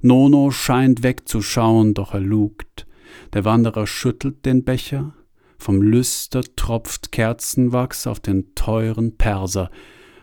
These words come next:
Der Wanderer würfelt, und es ist Zahl. „Beug dich bitte vor“,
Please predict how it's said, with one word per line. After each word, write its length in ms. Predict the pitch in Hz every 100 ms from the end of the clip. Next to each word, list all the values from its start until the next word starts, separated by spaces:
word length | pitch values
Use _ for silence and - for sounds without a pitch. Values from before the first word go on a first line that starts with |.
| -
Der 120 | 104
Wanderer 420 | 107 120 113 117
würfelt, 840 | 117 107 - 120 127 - _ - _
und 140 | - 107
es 160 | 107
ist 220 | 117 -
Zahl. 420 | - 101 95 92 - _ _ _ _ _ _ _ _ _ _
„Beug 360 | 104 95 101 - _
dich 260 | 110 117 - -
bitte 340 | 110 107 -
vor“, 600 | 117 - 104 95 120 120